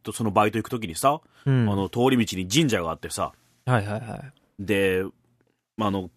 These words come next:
Speaker 1: ポスターがパンって貼ってあってさ。
Speaker 2: はいはい。
Speaker 1: その上にあの、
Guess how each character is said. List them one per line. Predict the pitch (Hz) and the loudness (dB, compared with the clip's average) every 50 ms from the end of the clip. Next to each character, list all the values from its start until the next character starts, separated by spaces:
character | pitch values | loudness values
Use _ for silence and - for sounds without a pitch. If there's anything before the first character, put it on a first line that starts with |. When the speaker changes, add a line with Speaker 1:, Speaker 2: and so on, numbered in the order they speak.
| _ _ - | _ _ -2
Speaker 1:
ポ | - 147 | -2 0
ス | 120 | 0
タ | - 98 | 0 -2
ー | |
が | 82 - | -4 -2
パ | - 175 143 156 | -2 0 0 0
ン | 147 | -2
っ | |
て | - - | -4 -8
貼 | - | -14
っ | - | -10
て | - - 92 | -6 -6 -6
あ | |
っ | - | -6
て | - | -6
さ。 | - - 92 80 76 - _ - | -6 -4 -4 -4 -6 -8 _ 2
Speaker 2:
は | - 120 | 2 4
い | 107 | 4
は | 98 98 95 | 2 -2 -4
い。 | |
Speaker 1:
そ | - - 156 | 0 2 2
の | 156 165 | 4 4
上 | 156 147 | 4 4
に | 131 113 | 4 2
あ | 101 | 2
の、 | 101 101 101 98 101 | 0 0 -2 -4 -6